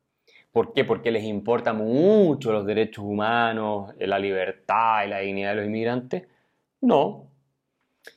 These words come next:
Es simplemente porque con estos mismos argumentos ellos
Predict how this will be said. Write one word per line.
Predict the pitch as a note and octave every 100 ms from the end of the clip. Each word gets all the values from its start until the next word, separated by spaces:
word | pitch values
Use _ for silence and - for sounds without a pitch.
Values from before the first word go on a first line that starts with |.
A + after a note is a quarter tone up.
| _ _ _ _ _ -
Es | D#3
simplemente | G#3 G#3 G#3 G3+ F3 F3 F#3
porque | F3 C#3+ C#3+
con | C3+ C#3
estos | E3 C#3 E3 C3
mismos | F3 G#3 A#3+
argumentos | A3+ G3+ F#3 D3 B2 B2 E3 - -
ellos | C#3+ C#3+